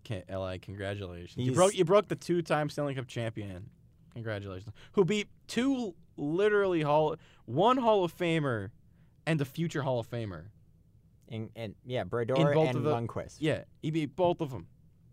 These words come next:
Speaker 1: and you broke 'em.
Speaker 2: He's broken
Speaker 1: Congratulations.
Speaker 2: now. I don't know what
Speaker 1: Oh,
Speaker 2: happened.
Speaker 1: no, I broke it.
Speaker 2: Time
Speaker 1: Um,
Speaker 2: of death, like, two years ago.
Speaker 1: So, yeah. You know, the, but once again,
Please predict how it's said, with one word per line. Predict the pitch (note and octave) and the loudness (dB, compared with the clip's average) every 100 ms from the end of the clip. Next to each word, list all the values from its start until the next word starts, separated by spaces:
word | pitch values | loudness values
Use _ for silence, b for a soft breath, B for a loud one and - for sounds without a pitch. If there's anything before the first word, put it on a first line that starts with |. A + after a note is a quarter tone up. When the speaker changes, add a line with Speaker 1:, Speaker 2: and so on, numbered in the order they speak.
| - _ | -20 _
Speaker 1:
and | C3 | -6
you | C3 | -4
broke | C3 C#3+ C3+ | 2 4 4
'em. | F2+ - - - - - - - - | -2 -14 -20 -20 -20 -20 -20 -20 -8
Speaker 2:
He's | A#2+ G2+ | -6 -4
broken | B2+ A#2+ | -2 0
Speaker 1:
Congratulations. | A#2+ A2+ F#2+ | 0 -2 -4
Speaker 2:
now. | F2+ F#2 G#2 _ B B B - | -8 -8 -12 _ B B B -6
I | C3+ | -4
don't | D3+ | -2
know | C#3 B2 G#2 F#2 F#2 | -2 -2 -2 -4 -2
what | B2 | 0
Speaker 1:
Oh, | C3 | 2
Speaker 2:
happened. | C3+ G#2 | 2 0
Speaker 1:
no, | C#3+ C#3 | 0 0
I | A#2+ | -2
broke | A#2 B2 C3+ C3+ C3 | -4 -2 0 0 -4
it. | C3+ - - B B B | -12 -16 -20 B B B
Speaker 2:
Time | - C#3 | 0 4
Speaker 1:
Um, | D3 | 4
Speaker 2:
of | B2 - | 2 4
death, | A2+ A2 - - - | 4 2 -2 -20 -12
like, | A2+ F#2 E2 | -6 -6 -6
two | - G2+ | -6 -4
years | G2 F#2 | -4 -4
ago. | E2 E2+ F2 B B B B - | -8 -8 -10 B B B B -4
Speaker 1:
So, | C3 | -2
yeah. | B2+ B2+ G2+ G2+ b b b b - | 2 2 0 -4 b b b b -6
You | C3+ | -2
know, | G#2 A#2 | -2 -2
the, | B2 B2 - | -6 -8 -4
but | C#3 B2+ | -2 0
once | E3+ | 2
again, | G#3 A3+ D#3 | 4 4 2